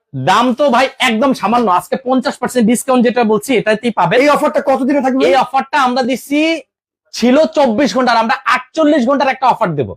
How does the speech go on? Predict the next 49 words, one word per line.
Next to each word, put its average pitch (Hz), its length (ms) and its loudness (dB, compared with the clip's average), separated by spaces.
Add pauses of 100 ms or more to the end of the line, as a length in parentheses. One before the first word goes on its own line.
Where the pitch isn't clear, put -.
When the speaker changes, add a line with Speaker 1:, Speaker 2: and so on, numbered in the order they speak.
Speaker 2:
আচ্ছা। 196 380 -2 (120)
Speaker 1:
আটচল্লিশ 294 540 2
ঘন্টার 285 240 2
মধ্যে 285 220 2
যারা 214 440 2
এই 277 220 0
কিচেন 277 400 -2
ক্যাবিনেটটা 285 440 -2
পারচেজ 220 440 -4
করবেন, 127 420 -2
Speaker 2:
আচ্ছা। 190 360 -4 (100)
Speaker 1:
এটা 214 260 0
আপনার 240 220 0
ঘরে 165 240 0
থাকবে। 143 360 -8 (180)
Speaker 2:
ওকে। 190 320 0
Speaker 1:
মানুষ 233 380 2 (140)
দূর 220 320 0
দূরান্ত 240 380 -2
থেকে 202 340 -8
ছবি 226 340 -2
তোলার 214 300 -2
জন্য 175 220 -2
আসবে, 117 280 -2
সেলফি 226 420 -2
তোলার 147 280 -2
জন্য। 95 260 -12
Speaker 2:
আচ্ছা, 190 220 -2
তার 233 160 2
মানে 254 120 2
Speaker 1:
যে 254 60 4
Speaker 2:
দর্শক 233 180 2
Speaker 1:
এত 285 160 0
সুন্দর 269 400 0
ক্যাবিনেট 196 440 -2
এটা। 110 180 -14
Speaker 2:
যা- 233 300 -4
Speaker 1:
আজকে 196 440 0
পঞ্চাশ 254 360 0
পার্সেন্ট, 208 340 -2
আগে 196 200 0
আমরা 240 200 0
খুচরা 240 380 -2
বিক্রি 247 260 0
করতাম 226 260 0
না, 208 100 0
পাইকারি 214 420 0
বিক্রি 208 240 -4
করতাম। 123 300 -4